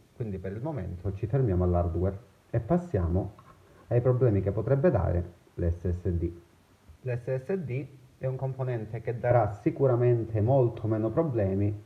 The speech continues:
rispetto a un hard disk, appunto perché non dispone di tecnologia meccanica, ma di tecnologia elettronica, quindi è semplicemente dotato di una scheda di memoria al suo interno.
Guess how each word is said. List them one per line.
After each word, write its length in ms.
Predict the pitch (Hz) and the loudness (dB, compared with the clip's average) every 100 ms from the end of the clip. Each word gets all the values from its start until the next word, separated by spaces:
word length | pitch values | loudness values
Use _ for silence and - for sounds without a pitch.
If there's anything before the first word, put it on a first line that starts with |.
| _ | _
rispetto 540 | - 135 - 92 87 90 | -2 -2 -2 -4 -2 0
a 60 | |
un 60 | 87 | 2
hard 140 | 82 | 2
disk, 380 | 82 85 - - - - _ - _ - | -2 -6 -6 -10 -10 -18 _ -20 _ -2
appunto 460 | 131 - 123 104 | -2 2 0 2
perché 520 | 123 196 - 117 90 - | 2 0 0 -2 -2 -4
non 180 | 110 117 | -2 0
dispone 420 | 143 - 98 95 | -2 -2 -2 0
di 100 | 95 | 0
tecnologia 600 | 104 113 107 98 101 95 | -2 -2 0 0 0 2
meccanica, 760 | 90 160 - 87 85 90 101 98 - _ _ _ _ - | 0 0 -2 -2 -2 -2 -4 -6 -14 _ _ _ _ 0
ma 100 | 120 | 2
di 100 | 123 | 2
tecnologia 600 | 107 - 143 160 123 98 | 0 2 2 2 2 2
elettronica, 640 | 92 92 82 - 87 85 - _ _ | 0 -2 -4 -4 -6 -8 -10 _ _
quindi 640 | 120 101 92 90 87 - _ _ _ | 0 2 2 2 0 -4 _ _ _
è 80 | - | -6
semplicemente 760 | 123 127 123 131 127 117 98 117 | -4 -4 -6 -4 -4 -4 -6 -6
dotato 720 | 160 160 82 78 92 92 - | -6 -4 -6 -6 -6 -8 -8
di 120 | - | 2
una 160 | 123 131 | 4 4
scheda 300 | 131 110 95 | 0 2 2
di 140 | 90 | 4
memoria 340 | 127 151 90 82 | 4 4 2 0
al 80 | 82 | -2
suo 120 | 85 | -2
interno. 640 | 82 87 80 80 73 - | 0 0 0 -2 -4 -10